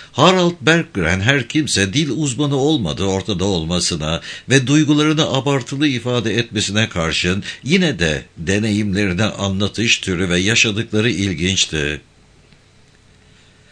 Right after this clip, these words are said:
Wallander günlükte yazılanların Erikson'un başına gelenleri anlamaları açısından yol gösterici nitelikte olduğunu düşünüyordu.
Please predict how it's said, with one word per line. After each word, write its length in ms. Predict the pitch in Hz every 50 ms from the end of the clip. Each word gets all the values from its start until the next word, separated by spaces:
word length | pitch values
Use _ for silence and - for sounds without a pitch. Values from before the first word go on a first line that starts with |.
| - - - - -
Wallander 560 | - 110 135 170 190 190 196 190 175 185 180 170
günlükte 500 | 160 139 165 151 151 165 170 - 175 165
yazılanların 760 | 151 110 80 - 85 80 76 78 76 71 73 76 82 95 90
Erikson'un 600 | - 127 127 165 170 - - 156 151 151 143 131
başına 360 | 139 139 - - 139 147 156
gelenleri 580 | 131 107 78 69 80 82 80 76 78 76 78 101
anlamaları 640 | 87 120 120 110 110 117 117 120 110 120 120 123
açısından 640 | 120 85 - - - 76 - 90 82 76 73 92 98 98
yol 340 | 95 101 127 151 165 151
gösterici 580 | 120 143 143 135 - - 143 139 139 127 143 139
nitelikte 500 | 135 131 - 139 123 127 123 - - 131
olduğunu 440 | 123 117 101 87 104 104 90 90 82
düşünüyordu. 880 | 87 85 - 87 82 76 80 80 78 78 78 71 69 76 71 71 67